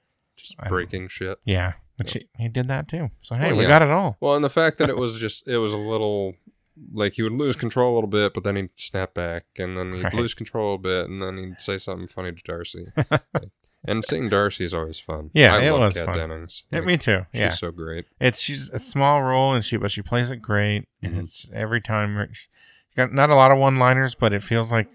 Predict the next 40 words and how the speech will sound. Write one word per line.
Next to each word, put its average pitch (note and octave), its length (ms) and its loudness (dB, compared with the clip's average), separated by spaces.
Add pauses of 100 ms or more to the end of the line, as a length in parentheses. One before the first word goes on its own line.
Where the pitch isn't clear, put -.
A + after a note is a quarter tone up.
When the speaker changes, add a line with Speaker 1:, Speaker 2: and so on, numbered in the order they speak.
(160)
Speaker 2:
everything A2 280 -2
she - 140 -8
says G#2+ 300 0
is, G2+ 280 -8
is G2 220 -6 (360)
one-liner, G2+ 580 -2
you G2 80 -4
know, F#2+ 80 -2
Speaker 1:
Yeah. F#2+ 60 -4
Speaker 2:
memorable G2+ 520 -2
line. F#2+ 360 -6 (800)
Probably G2+ 180 2
can't F#2 180 -6
think F#2 140 -2
of F2+ 60 -2
any F#2 180 0
if - 140 -8
you F#2 80 -4
ask F#2+ 220 -6
me, F#2 60 -2
though. F#2+ 160 -4 (220)
Speaker 1:
No, F2+ 260 -4 (240)
but G#2 380 2 (180)
Speaker 2:
<laughs> - 220 -10
Speaker 1:
they D3 100 6
were C#3 160 2
Speaker 2:
But - 100 6
Speaker 1:
great, A#2 300 6
I'm G2+ 220 2
sure. F2 500 -6
Speaker 2:
yes, D#3 400 8
Speaker 1:
I've B2 60 4
Speaker 2:
they C3 80 10
are C#3+ 60 10
Speaker 1:
never A#2 120 4
seen - 220 2
Speaker 2:
fun. A2 80 2
Speaker 1:
her G#2+ 140 0
show, A2 500 0
but, F#2 280 -2